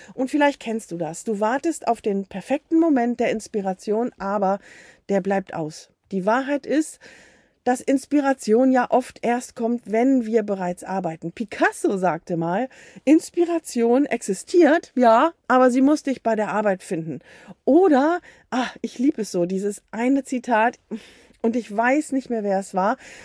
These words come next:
Wenn du das also kennst, bitte schreib es mir, hilf mir. Ich mag das so gerne. Irgendjemand sagte, ich,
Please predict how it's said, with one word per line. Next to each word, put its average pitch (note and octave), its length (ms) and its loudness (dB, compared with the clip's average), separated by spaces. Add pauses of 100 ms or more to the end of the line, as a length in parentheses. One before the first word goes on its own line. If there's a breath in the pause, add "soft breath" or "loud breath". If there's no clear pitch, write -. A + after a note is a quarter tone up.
(120)
Wenn A3+ 160 2
du C4 120 2
das C#4+ 200 2
also B3+ 220 0
kennst, A#3 600 -4
bitte B3+ 240 0
schreib B3 380 -6
es B3 140 -6
mir, A3+ 180 0
hilf B3+ 320 -2
mir. A3+ 240 -2 (560 loud breath)
Ich - 180 -4
mag C#4 280 -2
das A#3+ 160 -2
so A3+ 120 -2
gerne. A3+ 420 4
Irgendjemand C#4 800 4
sagte, G3+ 540 0
ich, G3+ 160 -6